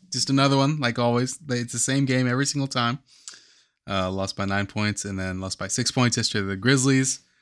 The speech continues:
Um, now we have that, uh, quote-unquote journalist, um, that asked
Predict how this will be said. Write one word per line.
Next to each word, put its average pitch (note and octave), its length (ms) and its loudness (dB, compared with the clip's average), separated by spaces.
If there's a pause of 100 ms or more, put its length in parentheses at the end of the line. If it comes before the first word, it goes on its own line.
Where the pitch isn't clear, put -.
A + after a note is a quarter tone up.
(260)
Um, F#2+ 360 -2
now A2+ 220 4
we A2 120 0
have G#2 300 0
that, F#2+ 240 0 (180)
uh, G2+ 240 -4 (720)
quote-unquote B2 560 0
journalist, A#2+ 680 -2 (240)
um, F#2+ 300 -2
that G2+ 180 -2
asked - 600 -2